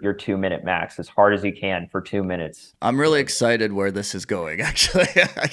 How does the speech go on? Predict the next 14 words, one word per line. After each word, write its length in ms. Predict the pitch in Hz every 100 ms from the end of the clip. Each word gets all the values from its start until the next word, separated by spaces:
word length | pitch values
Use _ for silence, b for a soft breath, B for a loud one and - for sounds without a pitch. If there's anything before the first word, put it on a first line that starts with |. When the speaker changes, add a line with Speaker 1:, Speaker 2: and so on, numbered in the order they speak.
| - - -
Speaker 1:
That's, 340 | - 120 - -
it, 640 | 170 180 - 117 120 110
that's 200 | 131 131 151
what's 220 | 151 -
gonna 200 | 147 139
make 320 | 120 127 139
or 100 | 135
break 280 | 113 123 117
the 120 | 113
race 320 | 107 101 98
is 160 | 98 87
this 200 | 101 101
start. 640 | - - 98 90 82 - - 92
Um, 580 | 92 90 87 85 85